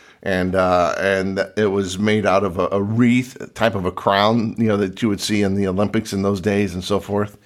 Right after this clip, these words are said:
But after a while, the, the leaves on that, uh, wreath type of a crown, what would they do?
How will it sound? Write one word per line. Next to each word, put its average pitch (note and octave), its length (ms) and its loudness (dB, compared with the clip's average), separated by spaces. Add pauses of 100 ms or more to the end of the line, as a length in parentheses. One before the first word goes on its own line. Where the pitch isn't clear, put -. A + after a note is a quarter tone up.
(600)
But G#2+ 300 2
after G2+ 240 0
a G2 60 0
while, G2+ 420 2
the, F#2+ 260 -6
the F#2+ 180 -8
leaves G#2 540 2
on G2+ 140 0
that, F#2+ 320 -2
uh, E2 320 -8
wreath A2+ 520 -2
type G#2 240 -2
of F#2 120 -6
a F#2+ 60 -6
crown, G#2+ 520 2
what G#2 220 2
would G2+ 140 -2
they G#2 120 2
do? F#2+ 320 -2